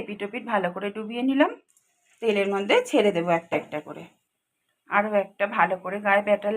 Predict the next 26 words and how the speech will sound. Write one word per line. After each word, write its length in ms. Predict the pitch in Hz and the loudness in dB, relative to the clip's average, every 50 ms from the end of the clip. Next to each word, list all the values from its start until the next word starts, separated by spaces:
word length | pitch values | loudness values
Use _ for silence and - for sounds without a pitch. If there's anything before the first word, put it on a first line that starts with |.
| 214 | 0
লাগিয়ে 260 | 214 214 208 240 247 254 262 | 0 0 0 -4 -4 -2 -2
নিচ্ছি, 320 | 262 262 - - - 339 466 508 - _ _ _ _ _ _ _ _ _ _ _ _ _ _ _ _ - - - _ _ _ - - _ _ _ _ _ _ _ _ _ _ _ _ _ | -4 -4 -6 -12 -10 -8 -8 -8 -10 _ _ _ _ _ _ _ _ _ _ _ _ _ _ _ _ -20 -20 -20 _ _ _ -20 -20 _ _ _ _ _ _ _ _ _ _ _ _ _
তেলে 260 | 196 196 175 175 190 - 330 311 | -10 -8 -4 -2 -2 0 0 2
দিয়ে 160 | 247 214 165 160 | 0 0 0 0
দিলাম। 240 | 156 156 156 156 160 165 - _ _ _ _ _ _ _ - | -4 -8 -8 -10 -12 -14 -16 _ _ _ _ _ _ _ -6
এই 140 | 196 196 202 - | -6 -6 -4 -4
সময় 220 | 220 214 214 220 220 | -4 -2 -2 -4 -4
কিন্তু 180 | 240 247 233 302 311 - | -6 -4 -2 -2 -2 0
তেলটা 300 | 240 208 190 190 - - 381 381 | 0 -2 -2 2 2 4 6 6
মিডিয়াম 300 | 311 226 196 202 202 208 214 208 | 6 6 4 2 0 0 0 0
ফ্লেমে 280 | 226 220 220 254 330 440 - | 0 2 4 4 4 6 6
রাখতে 240 | 233 - - - 202 196 190 | 6 6 4 -2 -4 -2 -2
হবে, 160 | 175 170 180 180 202 | -2 -2 -2 0 0
বেশি 200 | 202 202 - 277 220 226 | 0 0 0 2 6 6
বাড়িয়ে 260 | 202 190 202 208 208 202 | 6 6 6 2 2 4
দেওয়া 160 | 214 240 302 320 285 | 6 6 6 6 6
যাবে 200 | 226 190 175 170 160 160 | 4 2 2 0 -2 -2
না। 60 | 165 170 - _ _ _ _ _ _ _ _ _ _ _ _ _ _ _ _ _ _ _ _ _ _ _ _ _ _ _ _ - | -6 -8 -12 _ _ _ _ _ _ _ _ _ _ _ _ _ _ _ _ _ _ _ _ _ _ _ _ _ _ _ _ -14
দেখো 400 | - 208 208 196 190 190 - 254 359 330 | -8 0 2 2 2 2 0 -2 0 2
বেগুনিগুলো 540 | 269 220 202 220 240 240 226 220 233 247 294 370 - | 2 2 2 2 -4 -4 -4 -2 -2 -2 -2 -2 -2
কি 80 | 277 226 - | -6 -6 -6
সুন্দর 360 | - 254 262 294 339 339 277 320 440 453 359 247 | -4 2 4 6 6 6 6 4 4 2 0 -2
নিজে 200 | 240 226 220 262 254 - | -2 -4 -4 -6 -4 -4
থেকে 180 | 285 285 277 359 349 311 | -2 -2 -2 0 0 0
কিন্তু 220 | 277 247 220 - 415 440 | 0 0 0 -2 -4 -4
ফুলে 240 | - 269 240 220 208 | -4 -4 2 4 4